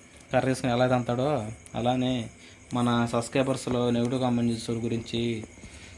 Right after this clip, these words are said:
మన కొట్టపోయినా పర్వాలేదు కానీ, మా కొట్టడం కంటే మాట ఇంకా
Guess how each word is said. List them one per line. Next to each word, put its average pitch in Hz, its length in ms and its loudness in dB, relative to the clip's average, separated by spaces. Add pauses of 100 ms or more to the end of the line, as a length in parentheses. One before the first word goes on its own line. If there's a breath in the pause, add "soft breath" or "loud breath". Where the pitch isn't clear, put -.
(140)
మన 113 120 0
కొట్టపోయినా 120 440 0
పర్వాలేదు 127 420 2
కానీ, 117 560 -2 (220)
మా 117 300 4
కొట్టడం 131 440 0
కంటే 135 180 2
మాట 123 340 4
ఇంకా 127 380 4